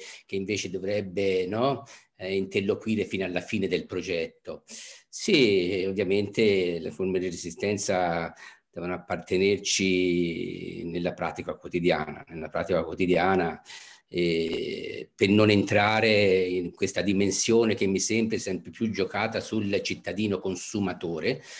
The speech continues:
molto giocata sul cittadino, molto concentrata su un concetto di cittadino consumatore e non tanto di produzione artistica o tutto quello che potrebbe essere invece una dimensione arricchente per quanto riguarda tutto il nostro contesto.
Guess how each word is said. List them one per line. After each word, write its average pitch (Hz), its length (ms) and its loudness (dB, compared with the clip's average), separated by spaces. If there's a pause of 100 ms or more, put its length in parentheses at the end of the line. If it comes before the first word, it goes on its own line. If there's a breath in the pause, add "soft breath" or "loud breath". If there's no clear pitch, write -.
(200 loud breath)
molto 104 260 -4
giocata 104 380 -2
sul 90 160 -6
cittadino, 101 500 -2
molto 110 400 4
concentrata 104 720 2
su 98 120 0
un 95 120 2
concetto 101 500 2
di 87 120 -2
cittadino 95 640 2
consumatore 110 1120 4 (260 loud breath)
e 101 120 2
non 104 320 4
tanto 98 680 0
di 87 120 -4
produzione 90 520 -4
artistica 92 840 -2
o 85 80 0
tutto - 260 -4
quello 87 240 2
che 87 160 -4
potrebbe 87 500 0
essere 92 300 2
invece 92 400 2 (340 loud breath)
una 92 200 2
dimensione 92 680 4
arricchente 90 840 4
per 80 120 -4
quanto 78 280 -10
riguarda 82 340 -6
tutto 85 240 -10
il 87 60 -2
nostro - 280 -4
contesto. - 640 -8